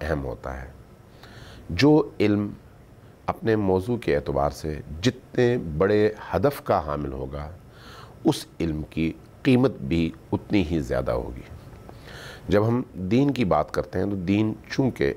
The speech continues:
انسان کی روح کو مخاطب کرتا ہے، انسان کی سوچ اور فکر کو مخاطب کرتا ہے اور اس کے نتیجے میں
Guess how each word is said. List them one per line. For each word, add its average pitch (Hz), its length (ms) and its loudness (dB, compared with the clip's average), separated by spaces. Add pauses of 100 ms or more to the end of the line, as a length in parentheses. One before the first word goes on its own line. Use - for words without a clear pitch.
انسان 90 440 0
کی 101 260 -2
روح 98 340 4 (140)
کو 87 140 0
مخاطب 71 500 -2
کرتا 65 400 -6
ہے، 71 140 -10 (720)
انسان 90 400 0
کی 104 120 -6
سوچ 98 460 -2
اور 92 140 -2
فکر - 340 -4
کو - 160 0
مخاطب - 460 -4
کرتا 67 420 -10
ہے 76 120 -12 (560)
اور 123 180 2
اس - 100 -4
کے 147 140 0
نتیجے 127 380 2
میں 87 200 -2